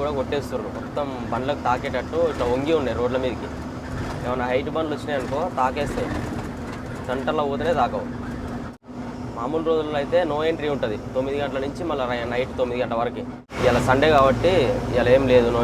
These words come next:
entry, మొత్తం ఫుల్ డే, ఎప్పుడైనా పోవచ్చు, ఎప్పుడైనా రావచ్చు. సండే రోజు ఒక్కరోజు no entry ఉండదు,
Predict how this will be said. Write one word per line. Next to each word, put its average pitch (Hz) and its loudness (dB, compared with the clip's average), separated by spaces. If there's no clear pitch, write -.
entry, 117 2
మొత్తం 147 4
ఫుల్ 143 2
డే, 147 6
ఎప్పుడైనా 143 6
పోవచ్చు, 143 2
ఎప్పుడైనా 131 4
రావచ్చు. 131 6
సండే 131 4
రోజు 139 8
ఒక్కరోజు 139 4
no 139 6
entry 127 4
ఉండదు, 113 6